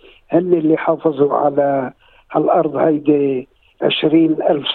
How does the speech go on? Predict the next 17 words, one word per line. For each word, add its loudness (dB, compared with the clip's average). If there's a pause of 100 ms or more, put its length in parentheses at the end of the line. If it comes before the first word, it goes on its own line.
سنة 2
وما، -2 (160)
وما 0
فوق، -2 (720)
وهن 2
بيطلبوا 0
منا 0
نحن 2
الآن 0 (540)
إنه -4
نكون 0
be 2
brave، 0
إنه 2 (320)
نعترف -2
بهالشيء، 2 (960)
آه، 2